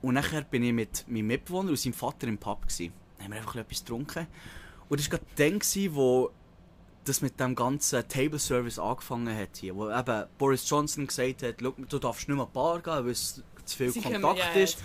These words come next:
Speaker 2: kommen
Speaker 1: Sie kommen
Speaker 2: ja.
Speaker 1: zu dir und servieren dir.»
Speaker 2: Ja.
Speaker 1: Jetzt dort, gell? <laughs> Das ist also etwas, das kannst du nur dort in diesem Kaff geben, wo einfach niemand kontrolliert.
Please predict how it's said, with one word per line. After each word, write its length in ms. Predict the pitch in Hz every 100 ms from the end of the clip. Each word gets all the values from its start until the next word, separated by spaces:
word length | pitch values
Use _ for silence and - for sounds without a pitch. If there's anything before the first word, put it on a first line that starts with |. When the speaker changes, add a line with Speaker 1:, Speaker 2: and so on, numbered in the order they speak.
| -
Speaker 2:
kommen 120 | 165
Speaker 1:
Sie 100 | 160
kommen 180 | 139 123
Speaker 2:
ja. 40 |
Speaker 1:
zu 100 | -
dir 180 | 135 175
und 60 | 196
servieren 400 | 208 196 175 107
dir.» 80 |
Speaker 2:
Ja. 120 | 196 - - - - -
Speaker 1:
Jetzt 340 | 151 - - - - -
dort, 320 | 139 104 -
gell? 220 | - 113
<laughs> 20 | -
Das 240 | 254 240
ist 100 | 233
also 220 | 233 208
etwas, 260 | 170 170 151
das 80 | 156
kannst 200 | 147 -
du 40 | 147
nur 200 | 185 180
dort 220 | 165 156
in 80 | 131
diesem 140 | 131
Kaff 320 | - 131 -
geben, 200 | - 104 - - -
wo 80 | 131
einfach 180 | 147 135
niemand 300 | 139 165 151
kontrolliert. 500 | 127 117 117 120